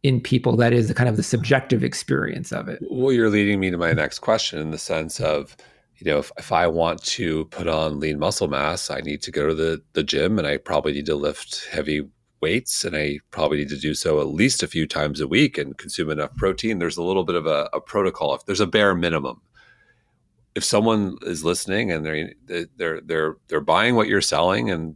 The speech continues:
Speaker 2: but they don't really have, you know, never really maybe shunned by organized religion, uh, maybe don't really have a spiritual practice, but they're saying, "All right, I'm sold on the longevity benefits. What do I do? What's the bare minimum?" Like, what, what do you say to that person?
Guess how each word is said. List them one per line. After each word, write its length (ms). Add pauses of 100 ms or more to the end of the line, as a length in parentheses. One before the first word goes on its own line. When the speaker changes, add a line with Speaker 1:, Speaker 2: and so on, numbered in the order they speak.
Speaker 2:
but 240
they 100
don't 120
really 280
have, 420
you 120
know, 160
never 340
really 400 (220)
maybe 340
shunned 380
by 100
organized 460
religion, 580 (520)
uh, 180
maybe 200
don't 180
really 460
have 260
a 60
spiritual 420
practice, 460
but 140
they're 120
saying, 240
"All 120
right, 200
I'm 140
sold 300
on 100
the 60
longevity 500
benefits. 640 (760)
What 140
do 100
I 120
do? 200
What's 260
the 80
bare 200
minimum?" 420
Like, 260
what, 180
what 80
do 60
you 80
say 200
to 100
that 220
person? 340